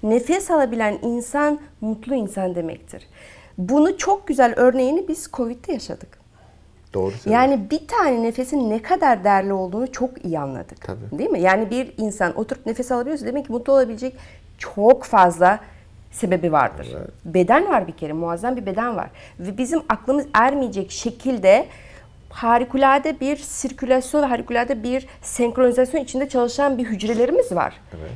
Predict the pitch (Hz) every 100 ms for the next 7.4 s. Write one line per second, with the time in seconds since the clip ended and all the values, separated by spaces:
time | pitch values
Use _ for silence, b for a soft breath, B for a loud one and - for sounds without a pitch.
0 | - 302 302 311 277 294 277 269 269 294
1 | 254 269 - 226 247 262 240 247 233 294
2 | 208 233 - B B B - - - 185
3 | 262 277 277 254 233 202 254 285 233 233
4 | 254 247 240 269 269 220 240 226 208 262
5 | 269 226 226 220 240 277 277 - 196 208
6 | 233 302 - - - - - - 214 208
7 | 226 277 285 311